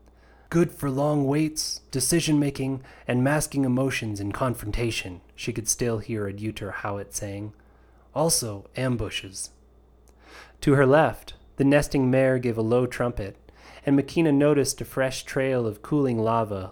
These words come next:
leading from the far side of the cavern into the iron brood pen.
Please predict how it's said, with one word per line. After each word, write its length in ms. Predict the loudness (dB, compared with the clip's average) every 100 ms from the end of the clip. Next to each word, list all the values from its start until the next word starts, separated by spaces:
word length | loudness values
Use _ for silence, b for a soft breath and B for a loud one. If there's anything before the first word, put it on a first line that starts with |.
| -2
leading 360 | 2 4 2
from 160 | 0 -6
the 80 | -6
far 300 | 0 0 0
side 240 | -2 -4
of 80 | -4
the 80 | -6
cavern 560 | -4 -4 -2 -4 -4 -10 B B B
into 220 | -2 -2
the 160 | -2
iron 300 | 0 0 -2
brood 320 | -2 -2 -2 -4
pen. 340 | -8 -10 -12